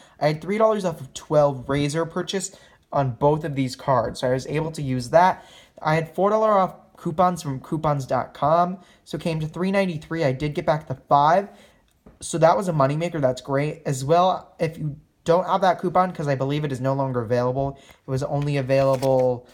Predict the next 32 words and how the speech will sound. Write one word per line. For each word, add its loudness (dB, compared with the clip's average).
last 0
week. -6
I -2
think -6
they 0
took -8
it -6
down, 2
but -10
the -20
seven 0
off -4
of -10
two -4
is -2
still 0
on -2
there, -4
so -4
it's -6
four 0
ninety-three, -2
get -4
back -2
five. 2
Still -2
a 0
little 2
bit -2
of -4
a -2
moneymaker, -2